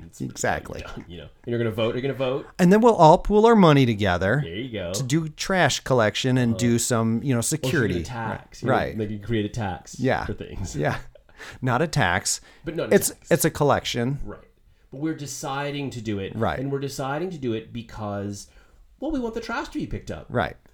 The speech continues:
Speaker 1: But wait, didn't you want the trash to be picked up back in Dayton where you lived? <laughs> You know, and didn't you, weren't you
Speaker 2: Well, that
Speaker 1: required
Speaker 2: was
Speaker 1: to
Speaker 2: a racket.
Speaker 1: pay
Speaker 2: That was a racket run
Speaker 1: taxes?
Speaker 2: by a bunch of corrupt
Speaker 1: Do
Speaker 2: politicians.
Speaker 1: that, do? <laughs> You know?
Speaker 2: Right. And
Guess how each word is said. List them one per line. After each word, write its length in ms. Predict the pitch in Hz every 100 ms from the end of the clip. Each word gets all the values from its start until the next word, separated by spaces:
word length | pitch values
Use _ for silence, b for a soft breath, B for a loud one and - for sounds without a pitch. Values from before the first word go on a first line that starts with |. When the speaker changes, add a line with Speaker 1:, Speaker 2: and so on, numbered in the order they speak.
| - -
Speaker 1:
But 120 | 180
wait, 420 | 180 - - 123
didn't 240 | 143 160 156
you 80 | 170
want 100 | 165
the 40 |
trash 280 | 156 151 156
to 60 | 151
be 40 |
picked 240 | 143 147 151
up 180 | 151
back 240 | 147 143 147
in 120 | 127
Dayton 440 | 120 127 - 214 202 -
where 140 | 185 180
you 140 | 185
lived? 300 | 196 240 - -
<laughs> 140 | - -
You 260 | 131 160
know, 240 | 139 175 - 269
and 180 | 165 147
didn't 300 | 160 185 165
you, 160 | 175
weren't 380 | 170 165 156 156
you 40 | 117
Speaker 2:
Well, 80 |
that 120 | 123 131
Speaker 1:
required 60 |
Speaker 2:
was 80 | 139
Speaker 1:
to 40 | 147
Speaker 2:
a 20 |
racket. 560 | 127 120 117 - 85 -
Speaker 1:
pay 160 | 151 156
Speaker 2:
That 160 | 160
was 140 | 151 127
a 60 |
racket 320 | 107 110 107 - 127
run 140 | 127
Speaker 1:
taxes? 60 | 120
Speaker 2:
by 140 | 117
a 80 | 107
bunch 220 | 113 110
of 100 | 95
corrupt 520 | - 107 107 113 -
Speaker 1:
Do 40 | -
Speaker 2:
politicians. 640 | 117 113 98 - 104 101 85
Speaker 1:
that, 280 | 101 120 - _
do? 340 | 185 240 339 349
<laughs> 60 | -
You 100 | 127 -
know? 120 | -
Speaker 2:
Right. 180 | - - b b
And 180 | 160 180